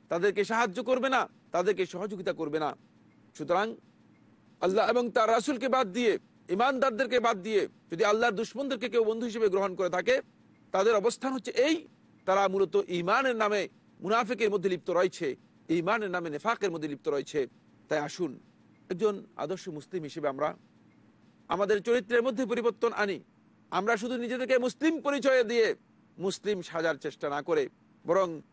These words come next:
প্রকৃত মুসলিম হওয়ার চেষ্টা করি। আর প্রকৃত মুসলিম হতে হলে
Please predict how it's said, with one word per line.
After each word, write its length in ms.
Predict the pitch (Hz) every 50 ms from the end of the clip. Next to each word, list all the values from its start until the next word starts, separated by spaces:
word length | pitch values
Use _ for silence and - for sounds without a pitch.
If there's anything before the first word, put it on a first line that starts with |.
| _ _ _ -
প্রকৃত 220 | - 240 214 277 262
মুসলিম 400 | 240 262 254 - - 294 311 277
হওয়ার 240 | 240 240 240 214 190 -
চেষ্টা 220 | 196 170 - - 190
করি। 220 | 165 175 170 156 131 - _ _ _ _ -
আর 140 | - 202 208
প্রকৃত 240 | 170 240 214 226 220
মুসলিম 300 | 180 170 - - 220 185
হতে 140 | 170 175 -
হলে 220 | 165 175 170 170